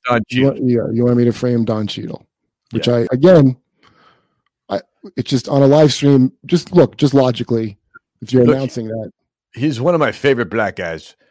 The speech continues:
Speaker 1: So don't
Speaker 2: Yeah.
Speaker 1: act like I'm being a jerk about this. It's just I
Speaker 2: Okay,
Speaker 1: gotta
Speaker 2: let,
Speaker 1: frame
Speaker 2: let's
Speaker 1: somebody.
Speaker 2: put that aside. Just put that aside.
Speaker 1: I, he came to my house. He drank out of a glass. I have his D N A.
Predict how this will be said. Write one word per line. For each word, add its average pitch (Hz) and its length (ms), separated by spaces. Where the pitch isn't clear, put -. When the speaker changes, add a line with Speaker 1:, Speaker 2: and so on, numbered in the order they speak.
Speaker 1:
So - 160
don't 123 260
Speaker 2:
Yeah. 98 120
Speaker 1:
act 117 220
like 95 440
I'm 98 180
being 101 240
a 92 120
jerk 95 440
about 78 380
this. 78 260
It's 95 140
just 180 160
I - 20
Speaker 2:
Okay, 202 80
Speaker 1:
gotta 165 280
Speaker 2:
let, 170 200
Speaker 1:
frame 190 140
Speaker 2:
let's 196 160
Speaker 1:
somebody. 160 180
Speaker 2:
put 190 60
that 214 160
aside. 185 480
Just 147 260
put 180 140
that 175 100
aside. 151 380
Speaker 1:
I, 120 80
he 123 140
came 170 240
to 151 80
my 151 220
house. 160 260
He 123 100
drank 139 460
out 143 200
of 127 100
a 123 80
glass. 135 420
I 101 120
have 143 200
his 110 180
D 139 240
N 131 200
A. 151 260